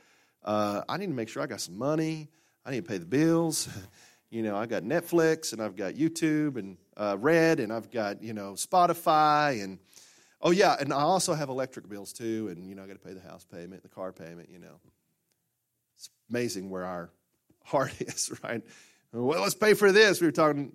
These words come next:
talking to somebody, uh, uh, and they, they says, "It's just crazy how,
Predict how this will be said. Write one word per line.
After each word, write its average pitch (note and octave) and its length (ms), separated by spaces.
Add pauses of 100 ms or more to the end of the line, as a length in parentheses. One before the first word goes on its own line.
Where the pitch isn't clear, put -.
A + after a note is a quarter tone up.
talking C#3+ 240
to B2 60
somebody, C3 520
uh, G2+ 60 (500)
uh, G#2 200
and A2 180
they, A2 160
they A2+ 160
says, G2+ 280
"It's - 180
just D#3+ 200
crazy G#3 440
how, A2+ 240